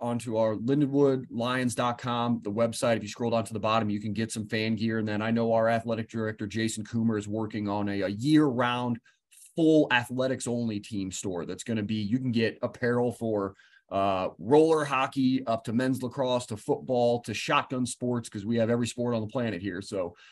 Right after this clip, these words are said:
um, the archery team, so we're working on that as well. But, you know,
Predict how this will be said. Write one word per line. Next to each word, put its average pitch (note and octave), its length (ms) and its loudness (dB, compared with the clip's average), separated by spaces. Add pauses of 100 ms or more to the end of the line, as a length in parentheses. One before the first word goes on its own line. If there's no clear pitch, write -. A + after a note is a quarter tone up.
(120)
um, F#2+ 360 0
the - 120 -8
archery C3 440 2
team, A2+ 340 0
so G2+ 260 -4 (180)
we're C3+ 160 4
working C3+ 300 4
on A#2+ 100 2
that A#2+ 160 2
as G#2+ 120 -4
well. G#2+ 200 0
But, G2+ 200 -2 (280)
you A2 80 -4
know, G#2+ 260 -2